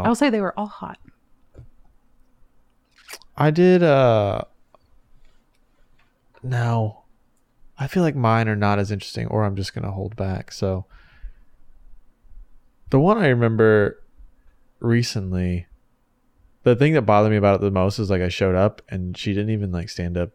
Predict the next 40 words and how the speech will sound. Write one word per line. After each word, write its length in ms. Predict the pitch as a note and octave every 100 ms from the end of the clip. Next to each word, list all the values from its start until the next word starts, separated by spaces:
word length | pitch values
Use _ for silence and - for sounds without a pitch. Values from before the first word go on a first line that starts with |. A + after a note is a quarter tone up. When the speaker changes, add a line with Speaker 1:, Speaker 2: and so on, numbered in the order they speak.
| - _
Speaker 2:
to 80 | -
greet 240 | F2+ E2+ -
me. 240 | G#2 G#2+ - - - G3+
Speaker 1:
I've 340 | A3+ B3+ A3+
not 260 | F3+ E3+ -
stood 220 | - D#3+
up 100 | D3+
a 60 | D3
few 180 | - D3
times. 520 | - A2+ G2 - - - - - - - -
Speaker 2:
I 40 | D3
was 80 | D3
like, 120 | D3
"What? 400 | D#3+ D#3+ D#3+ F3 - -
Well, 300 | F3 E3 E3 -
okay." 440 | F#3 - F#2+ A2 - _ _
It's 80 | -
just 100 | -
a 60 | G2+
weird, 380 | G2+ G2 F#2+ - _ _ _ _ _
it 60 | D#3
felt 220 | - F2+
weird. 280 | F#2 F2+ G2+ - A3+
It 60 |
made 140 | B2+ G2
it, 100 | - -
made 140 | C3+
it 100 | G2
feel 140 | - F2+
weird. 240 | F2 F2+ -
Speaker 1:
Well, 80 | A3
sometimes 340 | B3+ C4 C4+
I 80 | A#3+
just, 160 | G3+
like, 100 | F#3
in 60 | F#3
the 60 | E3+
moment, 140 | E3
I'm 60 |
like, 100 | E3+